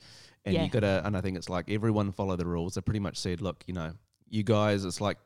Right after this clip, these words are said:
Speaker 1: the naughty kids, like, you guys have got four weeks
Speaker 2: Yeah.
Speaker 1: to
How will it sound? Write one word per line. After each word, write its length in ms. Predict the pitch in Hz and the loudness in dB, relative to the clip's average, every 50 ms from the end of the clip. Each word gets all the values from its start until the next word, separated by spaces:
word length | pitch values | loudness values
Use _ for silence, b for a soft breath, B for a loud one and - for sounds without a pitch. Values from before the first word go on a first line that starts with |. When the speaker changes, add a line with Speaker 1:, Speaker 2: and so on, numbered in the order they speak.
| _ _ | _ _
Speaker 1:
the 60 | - 101 | -4 -2
naughty 220 | 98 95 87 87 | -2 0 -2 -4
kids, 300 | 80 - - 82 80 - | -6 -6 -8 -8 -8 -6
like, 140 | - 85 85 - | -8 -8 -6 -2
you 120 | 113 127 | -2 0
guys 220 | 131 143 123 113 101 | 2 2 2 2 2
have 80 | 98 90 | 0 -2
got 100 | - - | -6 -8
four 320 | - - - 131 131 131 | -6 0 4 6 6 6
weeks 560 | 117 117 101 80 - - - - - - - b b b b b b | 6 4 4 2 0 -6 -10 -8 -8 -8 -10 b b b b b b
Speaker 2:
Yeah. 160 | 196 185 - - _ _ _ _ _ _ - | -4 -4 -4 -4 _ _ _ _ _ _ -6
Speaker 1:
to 160 | - 101 85 | -4 -4 -4